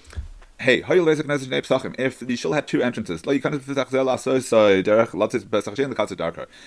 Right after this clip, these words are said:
Shouldn't enter through one entrance in order to shorten your uh, way, take a shortcut, and go out the other side.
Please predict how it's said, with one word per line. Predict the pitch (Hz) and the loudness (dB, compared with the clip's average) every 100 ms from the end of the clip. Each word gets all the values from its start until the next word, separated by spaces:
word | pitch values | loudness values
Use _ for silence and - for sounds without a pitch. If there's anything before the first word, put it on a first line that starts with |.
| - | -4
Shouldn't | - 185 | 0 0
enter | 151 151 127 | 0 2 0
through | 117 120 | 2 -2
one | 110 131 | 0 0
entrance | - 101 101 117 - - - | 0 -4 -2 -4 -6 -16 -8
in | 117 123 | -2 2
order | 135 123 | 4 2
to | - 120 110 110 95 | 0 2 4 4 2
shorten | - 143 147 135 120 - | 2 2 2 -2 -6 -4
your | 110 107 95 92 95 - _ | 0 4 4 4 -2 -14 _
uh, | 90 85 78 | -8 -6 -8
way, | 98 95 98 139 175 _ - - | -4 0 2 2 -2 _ -20 -4
take | 120 | -2
a | |
shortcut, | 117 101 - 131 156 | 0 0 0 0 -2
and | 104 101 107 104 - | -4 -4 -2 -4 -2
go | - 117 | 2 2
out | 101 | 4
the | 101 | 2
other | 101 | 0
side. | 90 78 69 | -2 -6 -10